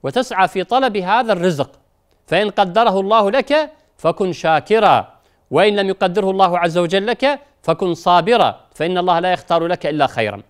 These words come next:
لكن حين ترى في الرؤيا أنك تردد هذه الآيات، فهي بشارة لك بالذرية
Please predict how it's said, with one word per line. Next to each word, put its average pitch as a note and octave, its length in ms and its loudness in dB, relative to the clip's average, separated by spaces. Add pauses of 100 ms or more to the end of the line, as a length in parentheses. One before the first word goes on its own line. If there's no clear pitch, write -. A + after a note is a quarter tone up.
(280)
لكن D3+ 240 -4
حين G3+ 160 -4
ترى D4 260 2
في - 80 -12
الرؤيا G#3 340 -2
أنك F#3+ 320 -4
تردد F#3+ 420 -2
هذه F3 300 0
الآيات، F3 500 -2 (500)
فهي D3+ 280 0
بشارة A#3+ 600 0
لك F3 500 -2 (320)
بالذرية G3 1080 0